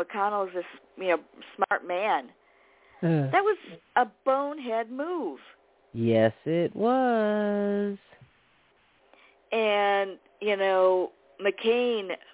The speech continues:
Speaker 1: not McCain, um, oh, Cheney. She is presidential material. I don't,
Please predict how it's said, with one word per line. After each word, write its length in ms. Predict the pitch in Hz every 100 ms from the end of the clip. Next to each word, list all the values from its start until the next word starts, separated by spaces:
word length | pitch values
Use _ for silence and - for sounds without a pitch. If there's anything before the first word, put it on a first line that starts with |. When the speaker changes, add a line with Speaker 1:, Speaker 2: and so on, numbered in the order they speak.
| _ _ _
Speaker 1:
not 140 | 190 160
McCain, 500 | 165 - 160 151 -
um, 400 | 175 170 160 160 _ _ _ -
oh, 360 | 127 101 85 - _ -
Cheney. 380 | 214 208 160 - _ _ _ _ _ _ _ _ _ _ _ - - - - - - - - - - 240
She 220 | 240 254
is 100 | 240
presidential 600 | 233 220 214 208 196 202
material. 580 | 190 185 185 175 135 - - _ _ _ _ -
I 120 | 185
don't, 180 | 196